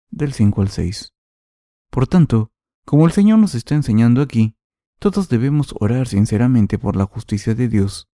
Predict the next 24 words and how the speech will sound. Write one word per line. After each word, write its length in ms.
Como 240
siervos 400
de 120
Dios 340
y 120
santos 560
debemos 480
ofrecer 580
estas 340
oraciones. 640
Cuando 360
oramos, 520
lo 100
más 160
importante 560
es 120
que 120
debemos 460
resolver 360
el 120
problema 400
de 100
nuestros 340
pecados, 560